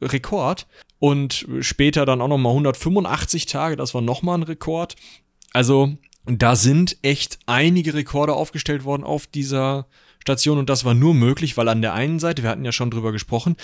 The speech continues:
das Soyuz-Raumschiff mit der, als Rettungskapsel und verbundenes Raumschiff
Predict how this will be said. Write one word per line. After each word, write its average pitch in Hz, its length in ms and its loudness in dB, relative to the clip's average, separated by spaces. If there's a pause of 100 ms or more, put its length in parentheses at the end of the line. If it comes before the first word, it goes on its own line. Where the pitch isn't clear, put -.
(260)
das - 400 0
Soyuz-Raumschiff 123 1120 2 (480)
mit 135 260 0
der, 120 200 2 (200)
als 123 320 0
Rettungskapsel 185 960 0
und 143 540 -2 (340)
verbundenes 127 840 2
Raumschiff 160 640 0